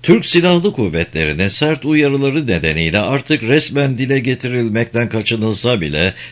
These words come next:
Türkiye bu projede hala ılımlı İslam için örnek, model ülkedir.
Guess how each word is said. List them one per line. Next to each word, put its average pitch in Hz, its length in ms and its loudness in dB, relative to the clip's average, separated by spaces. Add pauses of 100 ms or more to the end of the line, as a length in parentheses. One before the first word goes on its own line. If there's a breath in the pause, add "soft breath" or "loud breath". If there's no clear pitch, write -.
Türkiye 160 520 4
bu 175 140 2
projede 87 500 0
hala 147 440 2
ılımlı 135 540 0
İslam 120 600 0
için 90 380 0
örnek, 98 640 0
model 110 440 0
ülkedir. 82 720 -2